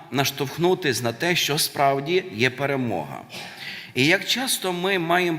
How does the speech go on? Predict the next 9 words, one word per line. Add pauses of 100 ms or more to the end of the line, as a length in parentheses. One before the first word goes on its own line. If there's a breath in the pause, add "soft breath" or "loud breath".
перемоги, (880 loud breath)
які
не
ведуть
до
перемоги. (500)
Тоже
ігра
слів,